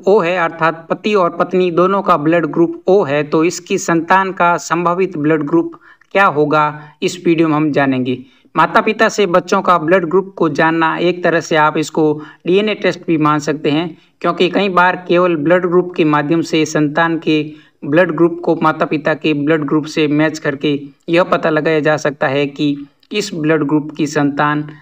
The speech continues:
इस ब्लड ग्रुप के माता पिता से संभव है या नहीं। हर ग्रुप के साथ यह संभव नहीं है, लेकिन ब्लड ग्रुप के माध्यम से संतान के ब्लड ग्रुप को मैच कराने का विकल्प हमारे पास उपलब्ध है। तो इस बार हम ब्लड ग्रुप ओ की दंपति से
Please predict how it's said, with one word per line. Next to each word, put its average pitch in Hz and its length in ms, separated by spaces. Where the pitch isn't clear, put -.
इस 180 220
ब्लड 156 280
ग्रुप 151 320
के 147 180
माता 143 320
पिता 147 280
से 139 200
संभव 147 420
है 139 260
या 127 260
नहीं। 127 360
हर 170 180
ग्रुप 190 280
के 208 100
साथ 180 340
यह 170 160
संभव 175 340
नहीं 180 240
है, 165 100
लेकिन 170 460
ब्लड 180 220
ग्रुप 175 320
के 180 120
माध्यम 156 360
से 156 220
संतान 156 500
के 160 200
ब्लड 156 300
ग्रुप 151 300
को 156 160
मैच 156 380
कराने 151 380
का 147 160
विकल्प 143 440
हमारे 139 360
पास 139 340
उपलब्ध 143 420
है। 156 160
तो 180 180
इस 226 200
बार 180 260
हम 165 220
ब्लड 185 260
ग्रुप 185 440
ओ 208 140
की 196 180
दंपति 180 480
से 170 280